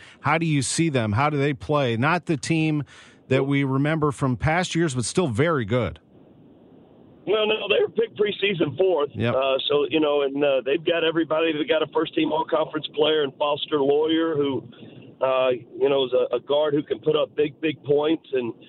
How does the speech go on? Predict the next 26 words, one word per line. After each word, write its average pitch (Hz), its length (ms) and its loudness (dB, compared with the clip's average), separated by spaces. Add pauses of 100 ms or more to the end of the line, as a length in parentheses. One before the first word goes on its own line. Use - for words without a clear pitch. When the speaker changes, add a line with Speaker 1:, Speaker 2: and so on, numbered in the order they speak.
(340)
Speaker 2:
uh, 120 400 2 (140)
you 139 100 -4
know, 131 160 2
they've 143 240 2
got 156 160 0
a 127 220 -4 (240)
center 180 260 2
inside 160 640 0
that's 139 140 2
a 117 100 -2
matchup 151 480 0
problem. 151 480 0
He 151 80 2
knocks 147 380 0
down 147 260 0
threes 151 420 0
with - 160 -18
consistency. - 920 -4 (2000)
And 143 320 0 (480)
a 127 120 0
big, 151 260 0 (160)
strong 156 400 2
left-handed 151 540 0
player. 151 560 0 (320)
Uh, 120 320 0
they 156 100 4